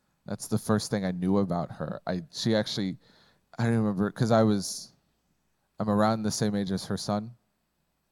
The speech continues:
And so just some, 'cause she went to New Song, somewhere, somehow it, it got s-, stated my birthday, and she was like, "That's my birthday."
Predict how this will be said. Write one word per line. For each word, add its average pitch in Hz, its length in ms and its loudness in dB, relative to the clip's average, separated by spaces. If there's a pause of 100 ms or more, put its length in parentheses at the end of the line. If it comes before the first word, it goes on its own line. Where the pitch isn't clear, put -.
(960)
And 104 220 -4
so 107 160 0
just 95 220 -2
some, 107 320 -2
'cause - 240 -6
she 113 80 -2
went 101 160 -2
to - 60 -12
New 107 100 0
Song, 98 180 -2
somewhere, 113 580 2 (1700)
somehow 123 480 4
it, 73 100 0 (120)
it - 280 -8
got 107 160 2
s-, - 320 -8
stated 113 500 -2
my 95 120 2
birthday, 98 520 0
and 90 280 -6
she - 120 0
was 95 140 4
like, 90 140 0 (120)
"That's - 240 2
my 285 220 4
birthday." 113 520 4